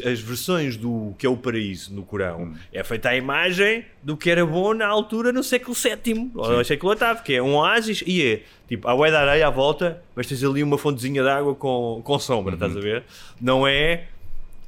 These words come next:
Speaker 1: tipo, sei lá.
Speaker 2: A malta agora quer Wi-Fi em todo lado, não é?
Speaker 1: Hã?
Speaker 2: Cinco G em todo lado.
Speaker 1: Cinco G em todo
Speaker 2: Não é?
Speaker 1: lado, comida, tipo, uma cena que, não, não, quero comida italiana, i-, i-,
Speaker 2: Sim.
Speaker 1: indiana, sushi,
Speaker 2: Quer
Speaker 1: todo,
Speaker 2: experiências,
Speaker 1: sushi,
Speaker 2: quer
Speaker 1: quer
Speaker 2: experiências.
Speaker 1: experiências,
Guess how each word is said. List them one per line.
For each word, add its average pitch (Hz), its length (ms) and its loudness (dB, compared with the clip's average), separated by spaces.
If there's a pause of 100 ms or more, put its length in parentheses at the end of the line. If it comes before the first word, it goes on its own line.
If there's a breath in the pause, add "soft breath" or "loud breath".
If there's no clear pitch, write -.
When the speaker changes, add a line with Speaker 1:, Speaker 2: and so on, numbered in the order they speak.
Speaker 1:
tipo, 95 500 -10
sei 120 140 -4
lá. 92 180 -6
Speaker 2:
A 80 40 -10
malta 80 180 -4
agora 98 180 2
quer 117 120 0
Wi-Fi 135 400 0
em 123 60 -4
todo 135 200 -4
lado, 127 200 -4
não 95 200 -10
é? 120 140 0
Speaker 1:
Hã? 151 40 2
Speaker 2:
Cinco 110 140 -2
G 107 120 0
em 113 80 -2
todo 117 200 -4
lado. 117 320 0
Speaker 1:
Cinco 151 240 -2
G 143 140 2
em 127 60 -4
todo 139 220 4
Speaker 2:
Não 143 100 -2
é? 170 40 4
Speaker 1:
lado, 165 640 2 (240 loud breath)
comida, 131 420 2
tipo, 131 260 -4
uma 127 140 0
cena 131 220 -2
que, - 100 -16
não, 151 120 2
não, 95 120 -4
quero 101 220 -6 (260)
comida 110 180 -6
italiana, 147 540 0
i-, 120 120 -2
i-, 117 160 -4
Speaker 2:
Sim. 113 320 -2 (120)
Speaker 1:
indiana, 143 480 0
sushi, 135 520 0
Speaker 2:
Quer - 100 2
Speaker 1:
todo, 131 100 2
Speaker 2:
experiências, 117 500 0
Speaker 1:
sushi, 147 240 2
Speaker 2:
quer 98 80 0
Speaker 1:
quer - 60 -6
Speaker 2:
experiências. 120 340 2
Speaker 1:
experiências, 139 840 -2